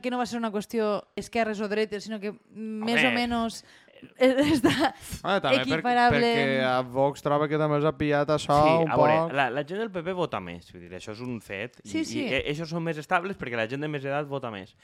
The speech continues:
Speaker 2: Crec que n'hi haurà abstenció més general entre gent més jove i, i no jubilats. Crec que els jubilats van a, a, van anar en el, en el vot en la boca,
Speaker 3: Home,
Speaker 2: perquè
Speaker 3: clar.
Speaker 2: si n'hi ha pensions en joc, vull dir, jo això ho tinc claríssim, estos no van a defallir, lo únic és, pues, que,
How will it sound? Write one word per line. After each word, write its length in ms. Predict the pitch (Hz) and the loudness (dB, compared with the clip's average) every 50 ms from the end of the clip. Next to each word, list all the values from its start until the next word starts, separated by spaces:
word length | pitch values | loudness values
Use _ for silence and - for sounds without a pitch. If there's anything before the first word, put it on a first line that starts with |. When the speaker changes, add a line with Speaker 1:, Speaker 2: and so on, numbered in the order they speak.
| _ _ _ - | _ _ _ -8
Speaker 2:
Crec 400 | - 160 175 190 202 202 - - _ | -6 -4 -4 -4 -4 -6 -10 -14 _
que 120 | - 147 135 | -8 -8 -6
n'hi 140 | 135 131 | -4 -4
haurà 160 | 127 127 135 135 | -4 -4 -4 -6
abstenció 400 | - - 165 156 147 135 165 156 | -6 -8 -8 -8 -6 -6 -8 -6
més 160 | 143 131 117 | -6 -8 -8
general 300 | 123 131 131 131 139 131 | -8 -8 -6 -6 -6 -6
entre 220 | 120 104 - 107 101 | -6 -6 -6 -8 -6
gent 160 | 98 117 120 | -6 -6 -6
més 160 | 135 135 123 110 127 | -6 -6 -6 -6 -6
jove 180 | 143 139 123 - | -6 -6 -6 -8
i, 140 | - 120 117 110 _ - | -8 -10 -12 -12 _ -14
i 140 | 117 117 113 | -12 -10 -10
no 200 | 113 117 127 127 123 | -6 -6 -6 -6 -6
jubilats. 540 | 135 127 123 131 135 135 139 156 160 - _ - - _ | -6 -8 -8 -6 -4 -4 -4 -6 -8 -12 _ -20 -14 _
Crec 160 | - 151 147 | -8 -6 -6
que 80 | 156 156 | -6 -4
els 60 | 131 | -4
jubilats 400 | 151 147 147 147 160 147 - - - - | -4 -4 -2 -2 -2 -2 -4 -6 -12 -8
van 260 | 95 107 113 120 120 | -6 -4 -4 -4 -4
a, 60 | 110 | -6
a, 160 | - - 101 107 | -6 -8 -8 -6
van 220 | 104 113 123 123 | -4 -4 -4 -4
anar 280 | 120 120 131 139 131 - - | -6 -6 -4 -6 -6 -6 -8
en 120 | 104 98 | -10 -10
el, 140 | 101 95 - - | -10 -10 -12 -12
en 100 | 95 95 | -14 -14
el 120 | 92 90 87 | -14 -12 -12
vot 160 | 98 104 107 - | -12 -12 -12 -12
en 120 | 113 110 | -10 -8
la 60 | 107 101 | -6 -6
boca, 360 | 107 117 123 - - 87 - | -4 -6 -6 -8 -10 -16 -16
Speaker 3:
Home, 120 | - _ - - | -18 _ -8 -6
Speaker 2:
perquè 220 | 107 101 101 101 95 | -6 -6 -8 -10 -10
Speaker 3:
clar. 100 | 95 90 | -10 -10
Speaker 2:
si 60 | 90 110 | -8 -6
n'hi 100 | 107 107 | -4 -4
ha 40 | 104 104 | -4 -2
pensions 380 | 113 113 101 107 107 101 98 95 | -4 -4 -4 -4 -6 -8 -8 -10
en 120 | 95 98 | -8 -4
joc, 320 | 104 120 175 269 320 - - | -2 -2 -2 -2 -6 -10 -14
vull 100 | 113 101 | -14 -12
dir, 100 | 98 85 82 | -12 -12 -12
jo 80 | 95 98 | -12 -12
això 160 | 95 - 107 | -12 -14 -16
ho 60 | 104 104 | -14 -14
tinc 160 | 110 101 - | -14 -14 -14
claríssim, 480 | 98 90 82 85 92 92 - 185 277 320 - - - - | -12 -12 -12 -12 -12 -10 -8 -8 -8 -8 -12 -18 -18 -10
estos 280 | - 120 113 - 147 143 | -8 -8 -8 -6 -8 -8
no 120 | 139 127 | -6 -4
van 120 | 117 110 107 | -4 -6 -6
a 40 | 107 | -8
defallir, 460 | 104 98 101 90 87 101 139 - - _ _ _ _ _ - | -8 -10 -12 -10 -8 -6 -6 -6 -8 _ _ _ _ _ -4
lo 140 | 101 104 104 | -2 -2 0
únic 240 | 104 110 127 135 - | 0 -2 -4 -4 -2
és, 260 | 131 139 196 202 - - - | -2 -2 -2 -4 -6 -12 -18
pues, 140 | 117 - - | -20 -16 -14
que, 160 | - 110 - | -14 -14 -14